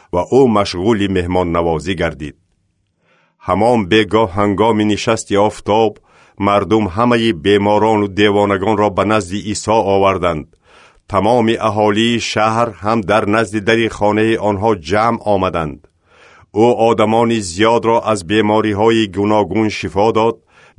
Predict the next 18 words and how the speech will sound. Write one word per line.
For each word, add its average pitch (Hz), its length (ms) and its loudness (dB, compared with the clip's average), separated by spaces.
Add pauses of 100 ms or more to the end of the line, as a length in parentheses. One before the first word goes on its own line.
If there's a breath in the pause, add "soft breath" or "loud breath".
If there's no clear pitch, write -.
بسیار 113 440 0
دیوها 104 440 2
را 113 160 4
بیرون 104 480 0
کرد 113 360 -4 (420 soft breath)
و 101 180 0
نگذاشت 117 680 0
که 113 80 -2
دیوها 104 460 2
چیزی 107 400 -2
بگویند، 98 800 0 (260 loud breath)
زیرا 104 420 2
آنها 92 760 -2 (180)
کی 131 140 -2
بودن 98 360 0 (300)
او 127 280 4
را 113 220 2
می‌دانستند. 80 1120 -6